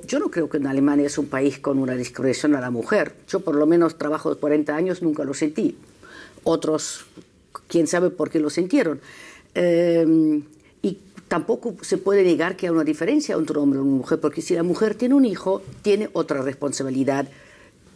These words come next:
Lo podemos discutir mil veces, en última instancia, si el niño está enfermo, recae sobre la mamá. Esto es lo primero que va a pasar. Y yo tengo nada en contra que sea así. Eh, ahora, si empezamos a discutir las cosas muy teóricas, puede ser que llegamos, llegamos a otro,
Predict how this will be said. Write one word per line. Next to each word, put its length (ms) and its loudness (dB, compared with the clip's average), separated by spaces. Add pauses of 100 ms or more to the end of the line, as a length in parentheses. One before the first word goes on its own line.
(100)
Lo 160 2
podemos 360 4
discutir 580 0
mil 340 4
veces, 460 0
en 100 2
última 360 -2
instancia, 420 0
si 140 0
el 80 2
niño 200 2
está 220 -2
enfermo, 640 2 (580)
recae 460 -2
sobre 280 -2
la 120 -6
mamá. 400 -2 (360)
Esto 220 -2
es 40 2
lo 80 2
primero 340 2
que 100 -4
va 80 -6
a 40 -8
pasar. 520 -12
Y 80 -6
yo 140 0
tengo 240 2
nada 120 2
en 80 -2
contra 300 -2
que 120 -2
sea 240 -6
así. 300 -4 (480)
Eh, 680 2 (260)
ahora, 220 0
si 340 -4 (140)
empezamos 580 0
a 60 2
discutir 580 0
las 200 -4
cosas 320 -2
muy 180 2
teóricas, 640 2
puede 180 0
ser 160 0
que 100 2
llegamos, 340 2
llegamos 400 0
a 60 -2
otro, 220 -6